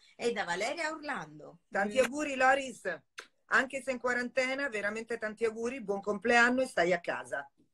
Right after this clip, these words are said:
Speaker 2: Allora, abbiamo utilizzato questo colore, Lisa. Adesso io, vedi che la mia forma dell'occhio è un occhio molto grande e ho bisogno di creare un'ombreggiatura proprio in questa parte. Quindi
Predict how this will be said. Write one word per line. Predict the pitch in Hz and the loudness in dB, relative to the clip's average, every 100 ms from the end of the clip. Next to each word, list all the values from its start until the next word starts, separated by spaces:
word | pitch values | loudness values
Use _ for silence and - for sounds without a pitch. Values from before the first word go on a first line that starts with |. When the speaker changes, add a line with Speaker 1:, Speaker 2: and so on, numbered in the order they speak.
| _ - _ _ _ _ | _ -20 _ _ _ _
Speaker 2:
Allora, | - 254 277 277 233 214 214 214 220 - _ _ _ - | 6 8 8 6 6 6 4 4 2 -2 _ _ _ -4
abbiamo | 214 302 370 | -2 -4 -6
utilizzato | 269 233 190 240 254 269 | -8 -8 0 0 0 -2
questo | 208 208 226 | -2 2 2
colore, | 220 196 185 180 180 | 2 2 4 6 4
Lisa. | 185 180 180 180 - | 0 -4 2 2 2
Adesso | 277 262 202 175 - 190 | 0 2 2 0 -4 0
io, | 190 165 156 165 | 2 2 2 4
vedi | 180 220 170 | 4 2 2
che | 170 175 165 | -2 -2 0
la | 175 | 0
mia | 190 277 | 0 -2
forma | - 190 180 170 165 | 2 6 6 4 -2
dell'occhio | 160 165 170 160 - - 165 147 139 | -2 -2 0 0 -2 -2 2 2 0
è | |
un | 165 | -4
occhio | 180 233 | -2 0
molto | 185 180 165 | 0 -2 2
grande | 180 165 151 147 156 | 4 4 0 0 2
e | |
ho | 190 | 2
bisogno | 202 269 226 202 202 | 2 2 4 4 2
di | 185 | -4
creare | 185 220 214 175 | 4 6 8 6
un'ombreggiatura | 170 180 190 202 190 233 240 240 | 4 -2 0 0 6 4 8 6
proprio | 262 196 180 | 6 4 2
in | 185 | -2
questa | 180 175 175 | -4 0 2
parte. | 165 135 131 _ 147 - _ _ _ _ _ | 4 4 2 _ -6 -6 _ _ _ _ _
Quindi | 302 269 247 269 | 4 6 6 4